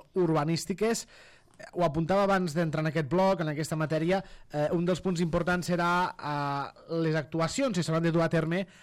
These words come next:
a partir d'aquest dos mil disset, dos mil vuit, dos mil dinou, tota aquesta legislatura de, de govern. Entenc que això s'haurà de recollir en el Pla d'Acció Municipal, que també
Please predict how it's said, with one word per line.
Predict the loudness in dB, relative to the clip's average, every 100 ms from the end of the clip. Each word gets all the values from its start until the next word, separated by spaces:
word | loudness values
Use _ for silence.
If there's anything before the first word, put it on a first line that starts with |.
| -10
a | -8 -4
partir | -2 0
d'aquest | 0 0 -2
dos | -2
mil | 0 0
disset, | 0 0 -2
dos | -2
mil | 0 0
vuit, | 0 0
dos | -2
mil | 0 0
dinou, | 2 2 2 0 -6
tota | -2 -2
aquesta | 0 -2 0 0
legislatura | 0 0 0 0 2 2
de, | 2 0 0
de | -2
govern. | 0 2 2 0 -4 -20 -8
Entenc | -4 0 -2 0
que | 0 2
això | 0 -2 -2
s'haurà | -2 0 2
de | 2 2 2 0 -2 -2
recollir | -2 0 0 0
en | 2
el | 0 0
Pla | 0
d'Acció | 0 -2 -2
Municipal, | 0 0 0 0 0
que | 0
també | 0 0